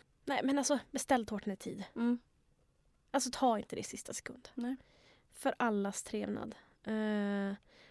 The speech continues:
Speaker 1: och är inte tårta någonting för dig, så finns det alternativ,
Speaker 2: Mm.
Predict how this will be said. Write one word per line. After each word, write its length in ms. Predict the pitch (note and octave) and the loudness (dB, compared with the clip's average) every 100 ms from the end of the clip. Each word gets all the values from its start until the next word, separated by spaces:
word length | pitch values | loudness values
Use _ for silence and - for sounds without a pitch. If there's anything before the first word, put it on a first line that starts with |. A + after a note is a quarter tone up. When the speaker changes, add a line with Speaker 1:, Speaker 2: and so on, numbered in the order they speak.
| - | -8
Speaker 1:
och 100 | - - | -2 4
är 220 | C4+ C4 | 6 6
inte 320 | B3+ A3+ - | 6 4 2
tårta 360 | G#3 G#3+ F#3+ - | -2 0 0 0
någonting 440 | G3 F#3 F#3 F#3+ | 0 0 -2 -4
för 160 | F#3+ - | -2 -2
dig, 360 | F#3 E3+ F3 - _ _ _ _ _ _ | 0 2 0 -4 _ _ _ _ _ _
så 380 | - - A3 G3 | -4 2 2 2
finns 540 | - G#3+ G3 F#3 - | 2 2 2 2 -2
det 120 | - | -4
alternativ, 920 | F3+ F3+ F#3+ F#3+ F3+ - A#3 F3+ F#3+ G#3 | -4 -4 -4 -6 -4 -4 -2 -2 -4 -4
Speaker 2:
Mm. 220 | G#3+ A#3 | -2 -2